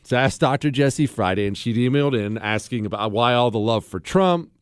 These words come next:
He, she, and then she finished up. "I have already explained all, all the love for Trump in the past couple segments." And then she said, "I remember him standing there mute day after day, month after month,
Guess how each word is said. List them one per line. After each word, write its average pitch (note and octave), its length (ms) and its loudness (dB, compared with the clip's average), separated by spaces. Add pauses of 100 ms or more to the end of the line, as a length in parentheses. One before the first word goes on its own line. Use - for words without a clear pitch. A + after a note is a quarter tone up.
(160)
He, B2 380 0
she, - 180 -6
and A#2+ 120 2
then C3 100 4
she B2 220 0
finished A#2 400 0
up. E3 200 4
"I C3+ 120 6
have C#3 120 4
already D#3 220 4
explained D#3 380 2
all, B2 180 0
all C3+ 140 4
the A2+ 80 -2
love G#2+ 240 0
for G#2 100 -2
Trump A2 260 0
in G#2+ 60 -2
the G2+ 60 0
past A2+ 280 2
couple G#2 220 -4
segments." E3+ 460 0
And A2+ 100 -4
then A#2+ 80 2
she A#2+ 180 -4
said, A#2 240 0
"I G#2+ 100 4
remember B2 380 4
him B2+ 160 2
standing A#2+ 420 0
there B2 140 4
mute C#3+ 360 2
day A2+ 180 2
after A#2+ 240 2
day, A2+ 220 2
month G#2 240 0
after A#2+ 240 2
month, A2 340 0